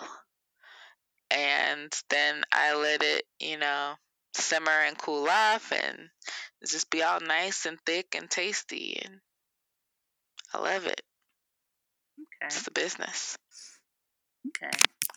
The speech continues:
Speaker 2: I know that I have been baking and, like, sending out treats and stuff just as, like, a fun thing to do, and also, like, "Surprise, here's some Happy Meal." Do you think you'll be sending out,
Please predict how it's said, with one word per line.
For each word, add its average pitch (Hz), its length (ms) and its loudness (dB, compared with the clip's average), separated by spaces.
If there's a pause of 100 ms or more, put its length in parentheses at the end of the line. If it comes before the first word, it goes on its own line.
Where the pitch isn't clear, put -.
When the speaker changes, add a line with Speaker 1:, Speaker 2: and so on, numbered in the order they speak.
(120)
Speaker 2:
I 175 140 8
know 269 200 6
that 202 180 6 (100)
I 151 220 8
have 185 180 4
been 147 220 4
baking 147 800 2
and, 143 160 0
like, 135 260 0
sending 139 560 2
out 139 460 4
treats - 380 0
and 143 120 0
stuff 139 380 2
just - 240 2
as, 220 140 2
like, 156 360 4 (160)
a 170 200 4
fun 170 240 4
thing 175 240 0
to 185 120 0
do, 170 280 2
and 147 120 2
also, 139 340 2
like, 139 280 2
"Surprise, 254 500 2
here's 196 160 -2
some 214 140 0
Happy 196 260 0
Meal." 185 400 2 (300)
Do - 80 2
you 165 60 4
think 180 200 0
you'll 160 140 6
be 151 120 2
sending 180 380 2
out, 247 920 4